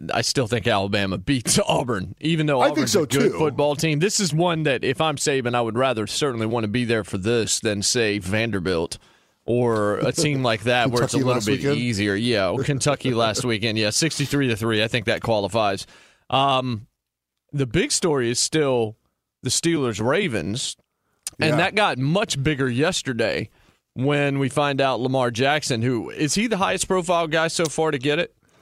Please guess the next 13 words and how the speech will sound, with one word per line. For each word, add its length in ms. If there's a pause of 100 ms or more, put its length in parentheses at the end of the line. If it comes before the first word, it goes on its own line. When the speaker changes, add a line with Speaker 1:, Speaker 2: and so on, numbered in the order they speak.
(400)
Speaker 2:
Like, 100
I 80
Speaker 1:
Reigning 200
Speaker 2:
mean, 100
Speaker 1:
league 100
Speaker 2:
Cam, 160
Speaker 1:
M 100
V 140
P? 440 (180)
Speaker 2:
I 60
mean, 120
Cam 340
Newton, 480